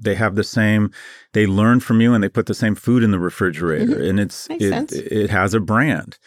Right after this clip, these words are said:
Speaker 2: Sure.
Speaker 1: There is no brand in rental. So I think that's actually, the problem with it, it's all, is it's all about buying right, which means buying slowly. So these companies like, uh, the iBuying things like Zillow, which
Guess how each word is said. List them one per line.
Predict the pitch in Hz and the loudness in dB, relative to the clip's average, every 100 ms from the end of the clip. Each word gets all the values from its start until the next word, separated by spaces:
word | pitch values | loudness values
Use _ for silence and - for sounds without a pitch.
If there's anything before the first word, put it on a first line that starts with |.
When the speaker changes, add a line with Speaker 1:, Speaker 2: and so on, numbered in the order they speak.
| - | -10
Speaker 2:
Sure. | - 190 | -6 -2
Speaker 1:
There | 110 117 | 0 2
is | 135 185 | 2 0
no | 180 156 | 0 0
brand | 98 85 85 90 | 0 0 0 0
in | 87 87 | -2 0
rental. | 110 151 - 78 | 0 -2 -2 -4
So | - 87 | -4 -2
I | 95 | 0
think | 160 254 226 | 2 0 2
that's | 139 - | 0 2
actually, | 101 113 - 113 101 92 87 - - - - _ | 2 0 0 0 2 2 -2 -8 -20 -20 -20 _
the | 113 | -4
problem | 110 156 196 190 | 0 2 4 4
with | 113 | 4
it, | 104 | 2
it's | 101 | 2
all, | 104 104 | -2 0
is | 113 95 | 0 2
it's | 98 - | -2 -4
all | - 107 123 | -2 2 2
about | 110 95 90 80 73 | 2 2 0 -4 -4
buying | 87 101 110 | 0 2 2
right, | 107 113 127 131 - | 2 2 2 -2 -4
which | 98 98 - | -2 -2 0
means | 101 82 | -2 -2
buying | 95 98 92 | -2 0 -2
slowly. | - 98 92 101 117 123 | -4 0 2 2 2 0
So | - 98 | 0 0
these | 92 - | -2 -2
companies | 117 107 107 101 95 | -2 0 0 0 0
like, | 87 80 - - - - - _ - | -2 -4 -14 -20 -20 -20 -20 _ -4
uh, | 98 87 82 | 0 0 0
the | 92 | 0
iBuying | 101 107 101 110 110 | 2 2 4 2 2
things | 113 113 117 104 | 2 2 0 0
like | 90 87 | -2 -2
Zillow, | 85 82 92 104 104 101 101 101 - | -4 -4 0 2 4 4 2 2 -2
which | 95 95 87 | -4 -4 -4